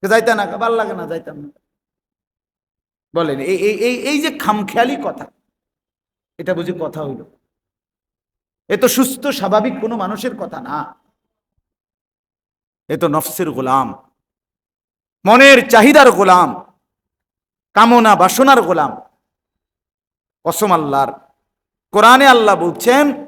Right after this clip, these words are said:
মনের চাহিদার যে গোলাম হয়, সরাসরি আল্লাহ তাআলা তাকে পথভ্রষ্ট করে দেয়, তার কান এবং অন্তরে আল্লাহ মোহর মেরে দেয়,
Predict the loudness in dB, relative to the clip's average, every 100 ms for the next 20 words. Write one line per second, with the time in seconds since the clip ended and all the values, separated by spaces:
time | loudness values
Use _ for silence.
0 | _ _ _ _ _ _ -4 4 6 8
1 | 6 4 4 6 6 6 4 4 4 4
2 | 4 6 6 6 4 2 -4 -16 _ _
3 | _ _ _ _ -2 4 8 6 4 -2
4 | 0 4 4 2 -2 -2 2 4 4 2
5 | -2 -18 _ _ _ _ _ -2 0 4
6 | 4 4 0 0 -2 -2 -2 -4 2 4
7 | 4 0 -4 -8 -20 _ _ _ _ _
8 | 4 6 6 4 -8 -18 -2 2 6 6
9 | 4 -2 -4 -2 -2 -6 -4 -2 -2 -4
10 | -4 -2 -2 -2 0 0 0 -4 -4 -2
11 | 4 4 4 2 0 0 -4 -8 -18